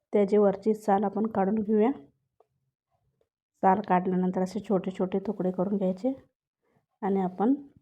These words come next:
पाण्यातून स्वच्छ धुवून काढायचं. दोनदा पाणी बदलायचे. व्यवस्थित धुवून घेतल्यानंतर एखाद्या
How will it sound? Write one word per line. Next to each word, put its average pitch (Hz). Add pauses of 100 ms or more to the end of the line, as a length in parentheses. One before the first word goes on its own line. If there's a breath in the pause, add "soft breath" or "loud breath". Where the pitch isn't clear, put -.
(140)
पाण्यातून 208
स्वच्छ 214
धुवून 285
काढायचं. 185 (1040 soft breath)
दोनदा 233
पाणी 214
बदलायचे. 185 (1200 soft breath)
व्यवस्थित 202
धुवून 208
घेतल्यानंतर 202 (1200)
एखाद्या 202